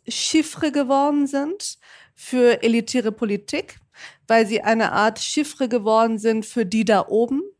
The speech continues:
Und wir sehen ja nicht, das ist ja kein allein deutsches Problem, sondern wir sehen auf dem ganzen Globus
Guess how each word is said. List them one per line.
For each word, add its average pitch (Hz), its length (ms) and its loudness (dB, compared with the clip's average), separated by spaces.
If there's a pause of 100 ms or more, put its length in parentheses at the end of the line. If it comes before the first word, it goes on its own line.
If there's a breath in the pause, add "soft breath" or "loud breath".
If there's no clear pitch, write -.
(500 loud breath)
Und 226 480 2
wir 226 260 2
sehen 254 540 0 (280)
ja 247 140 2
nicht, 269 220 2
das 277 100 4
ist 285 120 -4
ja 277 80 2
kein 254 200 0
allein 226 300 2
deutsches 277 380 0
Problem, 196 360 -4
sondern 208 300 -2
wir 208 100 -2
sehen 214 320 -2
auf 202 140 -6
dem 220 80 -4
ganzen 202 380 -2
Globus 214 640 0